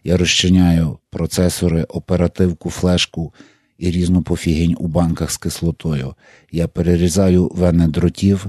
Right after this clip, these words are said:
і цифрові шуми стікають у бочку з дощівкою. Ця дощівка остання. Від атмосферних опадів стільки галасу. Я прагну мовчки фіксувати всі стадії алхімічного шлюбу.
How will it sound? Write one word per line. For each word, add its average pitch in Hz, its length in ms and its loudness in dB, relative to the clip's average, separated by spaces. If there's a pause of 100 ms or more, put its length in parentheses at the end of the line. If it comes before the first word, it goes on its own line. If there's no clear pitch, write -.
(140)
і 78 60 -14
цифрові 85 760 -2
шуми 98 580 4
стікають 82 680 -4
у 87 120 -6
бочку 78 580 -4
з 78 100 -10
дощівкою. 69 840 -6 (640)
Ця 71 400 -6
дощівка 71 800 -4
остання. 62 760 -10 (380)
Від 78 260 -6
атмосферних 71 760 -6
опадів - 420 -12
стільки 76 560 -8 (220)
галасу. 65 500 -10 (1300)
Я 82 220 0
прагну 110 480 2
мовчки 98 460 2
фіксувати 90 600 -2
всі 92 220 -2
стадії 82 520 -4
алхімічного 82 760 -4
шлюбу. 71 540 -8